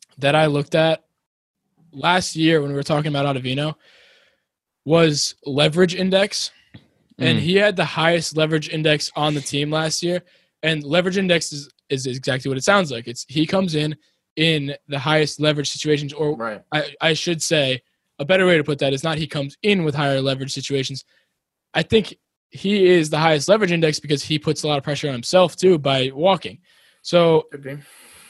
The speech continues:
Speaker 1: honestly, that's probably why his leverage index is so high. But if he's got a one nine, like you said, leverage index may,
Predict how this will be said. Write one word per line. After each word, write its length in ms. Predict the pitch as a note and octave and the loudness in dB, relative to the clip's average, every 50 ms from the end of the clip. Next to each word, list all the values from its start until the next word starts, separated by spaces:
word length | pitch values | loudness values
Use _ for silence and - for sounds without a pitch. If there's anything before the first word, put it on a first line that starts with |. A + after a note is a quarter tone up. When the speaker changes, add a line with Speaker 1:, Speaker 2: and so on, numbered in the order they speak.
| - - - - - | -20 -20 -18 -8 -2
Speaker 1:
honestly, 640 | - G#3 B3 A3+ - - F#3 E3+ D#3+ D#3 D3+ D#3 - _ _ _ _ _ _ _ _ _ - | 0 0 0 0 0 0 2 2 2 2 0 -4 -6 _ _ _ _ _ _ _ _ _ -4
that's 220 | D#3+ F#3+ G#3 G#3 - | 0 0 0 0 0
probably 240 | - C4 B3 G#3 | 0 2 2 2
why 160 | F#3 F#3 F#3+ F3+ | 2 2 2 2
his 100 | D#3+ E3 | 2 0
leverage 240 | F3+ E3+ D#3+ D3+ | 0 -2 -2 -4
index 240 | E3+ E3 D#3+ D3+ C#3 | -4 -4 -4 -4 -6
is 40 | - | -6
so 180 | - - D3+ C#3+ | -4 -2 -2 0
high. 200 | D3+ D#3+ E3+ E3 | 2 2 2 2
But 360 | D#3+ - B3 B3 A#3 - _ _ _ _ _ _ _ _ _ _ _ _ _ _ _ _ - | 2 2 2 0 0 0 _ _ _ _ _ _ _ _ _ _ _ _ _ _ _ _ -4
if 160 | F#3 F3 F3+ | -2 -2 0
he's 120 | G#3 G3 | 0 0
got 140 | F3 A3+ A3 | 2 2 4
a 60 | G#3+ | 4
one 160 | F#3+ G3+ G3+ G3 | 4 2 2 2
nine, 220 | G#3 G#3+ A3 G#3+ | 2 2 2 2
like 160 | G#3+ G#3+ G3 | 2 0 -2
you 80 | F#3+ F#3 | -4 -4
said, 360 | - - A3+ B3 A#3 G3 E3+ _ _ _ _ - | -2 0 0 0 0 -2 -6 _ _ _ _ -2
leverage 300 | E3+ E3+ F#3 G3+ F#3 G3+ | 0 0 0 0 0 0
index 340 | G#3 G#3 G#3 G#3 F#3 - - | 2 2 2 2 2 0 0
may, 260 | F#3 F#3 G3 G3+ | 2 2 2 2